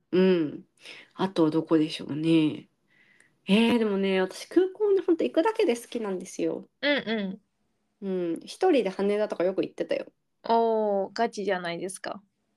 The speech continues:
Speaker 1: うん、楽しい。あの、音を聞くのとかも好きだし。
Speaker 2: うん。まあ、あの雰囲気だけでテンション上がるよね。
Speaker 1: そうそうなの、良いよね、あれね。
Speaker 2: 私もあの、セントレア？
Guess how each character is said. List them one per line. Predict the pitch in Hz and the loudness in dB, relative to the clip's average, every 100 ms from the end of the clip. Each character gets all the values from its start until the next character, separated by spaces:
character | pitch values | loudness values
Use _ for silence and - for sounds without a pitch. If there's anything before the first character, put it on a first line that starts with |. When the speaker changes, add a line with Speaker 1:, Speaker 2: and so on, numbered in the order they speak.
| - | -8
Speaker 1:
う | 214 | -4
ん、 | 220 202 185 165 - _ - | 0 0 0 -2 -6 _ -14
楽 | 214 208 208 | -10 -8 -6
し | 220 | -4
い。 | 196 | 0
あ | 190 | 2
の、 | 180 175 - _ | 2 0 -6 _
音 | 220 220 302 | -6 2 2
を | 247 - | 2 -4
聞 | - - | -12 -4
く | 214 | 0
の | 190 | 0
と | 175 | 0
か | 143 | -2
も | 156 | -4
好 | - | -4
き | 131 | -6
だ | - | -8
し。 | - | -10
Speaker 2:
う | 226 | -8
ん。 | 208 196 214 - - | -8 -8 -12 -16 -8
ま | 233 | -2
あ、 | 233 | 0
あ | |
の | 240 262 | -2 -4
雰 | 311 330 | -2 0
囲 | 359 339 | 0 -2
気 | 269 226 202 - _ _ | -2 -2 -2 -8 _ _
だ | 202 220 220 | -6 -6 -2
け | 233 | 0
で | 220 | -2
テ | 233 233 | -4 -6
ン | |
シ | 233 | -4
ョ | 190 | -4
ン | |
上 | |
が | 190 196 | -2 -2
る | 196 | -4
よ | 185 | -6
ね。 | 190 - - _ _ _ - | -8 -10 -14 _ _ _ 0
Speaker 1:
そ | 269 302 302 | 2 4 2
う | 311 | 0
そ | 320 311 | 0 -2
う | |
な | 302 269 | -4 -4
の、 | 262 247 | -2 -2
良 | 262 | -2
い | 269 | -2
よ | 233 208 | -6 -6
ね、 | 214 208 | -8 -8
あ | 202 | -8
れ | 196 | -8
ね。 | 190 196 190 196 _ - | -8 -8 -8 -12 _ -12
Speaker 2:
私 | 262 277 | -10 -8
も | 269 262 | -6 -4
あ | 254 | -4
の、 | 247 254 | -4 -2
セ | 330 | 2
ン | 349 | 2
ト | 403 381 | 6 6
レ | 214 | 6
ア？ | 170 | 2